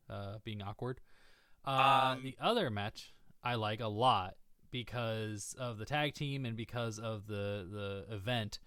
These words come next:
Speaker 1: Uh, Beyond Wrestling did a Halloween show in twenty nineteen as well, where, uh, Danhausen teamed with Effy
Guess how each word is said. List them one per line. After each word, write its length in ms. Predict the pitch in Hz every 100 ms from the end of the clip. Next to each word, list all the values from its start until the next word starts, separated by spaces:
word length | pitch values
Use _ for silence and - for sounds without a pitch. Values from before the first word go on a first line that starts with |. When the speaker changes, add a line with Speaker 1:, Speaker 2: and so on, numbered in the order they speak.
| - - - -
Speaker 1:
Uh, 320 | 120 113 107
Beyond 340 | 101 120 139 139
Wrestling 480 | 139 - 113 107
did 220 | 101 110 101
a 300 | 110 104 101
Halloween 440 | 139 135 127 143
show 320 | - 110 101
in 80 | 101
twenty 200 | - 104
nineteen 380 | 101 98 101 107
as 140 | 98 107
well, 340 | 107 90 - - - _
where, 540 | - 110 107 104 101 95
uh, 360 | 104 101 101 101
Danhausen 440 | 143 180 147 127
teamed 280 | - 131 123
with 120 | 117
Effy 420 | 160 180 113 95